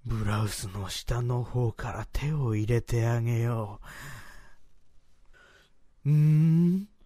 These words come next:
ブラジャーをつけて。私をじらそうとしているのかね？<laughs>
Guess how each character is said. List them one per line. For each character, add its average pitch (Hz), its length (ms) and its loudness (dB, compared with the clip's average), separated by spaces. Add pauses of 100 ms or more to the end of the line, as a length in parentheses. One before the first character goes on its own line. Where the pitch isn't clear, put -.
(600)
ブ 135 280 4
ラ 175 180 8
ジ 175 140 2
ャ 101 140 0
ー 95 60 -2
を - 180 -8
つ - 220 -6
け 110 200 -4
て。 - 140 -4 (1400)
私 135 640 6
を 143 120 4 (160)
じ 160 260 4
ら 156 160 8
そ - 180 10
う - 80 8
と 120 140 4
し - 100 -2
て 123 180 4
い - 20 4
る 110 100 2
の 110 160 2
か 104 180 -2
ね？ 123 300 4 (360)
<laughs> 147 120 4